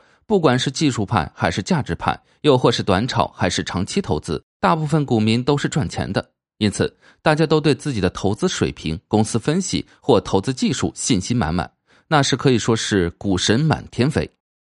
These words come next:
有时从后视镜看，似乎投资成功有运气的成分，但是当事人却非常笃定说，成功是因为他的实力，跟运气没半毛钱关系。这个其实是认知偏差中的自我归因。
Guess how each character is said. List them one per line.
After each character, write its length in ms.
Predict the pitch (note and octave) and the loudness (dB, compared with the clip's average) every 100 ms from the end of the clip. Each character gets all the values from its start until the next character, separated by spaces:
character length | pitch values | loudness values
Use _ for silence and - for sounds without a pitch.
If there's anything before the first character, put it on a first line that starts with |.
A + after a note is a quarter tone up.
| _ _ _ _ _ _ | _ _ _ _ _ _
有 160 | C3 C3+ | 2 4
时 240 | - D3+ | 4 0
从 180 | D#3+ D3 | 2 0
后 160 | D3 D3 | 0 0
视 140 | - | 0
镜 220 | E3 F3 | -2 -2
看， 200 | - - - _ _ - | -2 -6 -8 _ _ -8
似 200 | - G#3 | -2 0
乎 100 | A3 | 0
投 240 | - C#3 | 0 -2
资 140 | E3 | -2
成 260 | F#3 C3 C#3 | -4 -2 0
功 240 | F3 G3 G3 | 0 -2 0
有 160 | F2 E2+ | 0 2
运 240 | B2 D3+ | 0 0
气 100 | - | 0
的 100 | F2 | -2
成 220 | - C#2+ | -2 -8
分， 180 | - - _ _ - - | -8 -12 _ _ -16 -2
但 140 | F#3+ | 0
是 100 | F3+ | 2
当 220 | - F3 | 2 0
事 160 | F#3+ C3 | 0 0
人 160 | A#2+ C#3+ | 0 0
却 120 | A#2+ | -2
非 280 | - F#3+ F#3 | -2 -2 0
常 180 | C3+ C#3 | 0 -2
笃 160 | F2 - | -4 -2
定 180 | E3 B2 | -2 0
说， 300 | E2+ A#1 _ _ _ - | -2 -4 _ _ _ 0
成 260 | B2 C#3 | 2 4
功 180 | F#3 F#3 - | 2 0 0
是 160 | - | 2
因 60 | A2 | 2
为 100 | A2 | 0
他 160 | - | -2
的 100 | A#2 | -2
实 280 | G2 - D#2 | -2 -2 0
力， 240 | C#3+ - _ - | 0 -2 _ -2
跟 160 | E3+ | 0
运 160 | G3 G3 | 2 2
气 280 | - - - - | 0 -4 -4 -2
没 160 | F#2+ | -2
半 220 | F#2+ F3+ A#2+ | 0 0 2
毛 160 | E2 | 0
钱 180 | - E2 | -2 -2
关 180 | F2 F#2 | 0 -2
系。 200 | - - _ _ _ - | -4 -10 _ _ _ 0
这 120 | G#3 | 2
个 100 | E3+ | 2
其 160 | - E3 | 2 0
实 160 | C#3+ | 0
是 140 | B2+ D#3+ | 0 0
认 180 | C#3+ | 0
知 160 | A2+ C3+ | 0 -2
偏 240 | - C#3 | 0 -2
差 160 | C#3+ C#3 | 0 0
中 200 | C#3 C#3 | 0 0
的 180 | - - | 0 -2
自 160 | - A2+ | -2 0
我 140 | D2+ | 0
归 180 | - A#2+ | 0 0
因。 280 | B2 D3 | 0 -4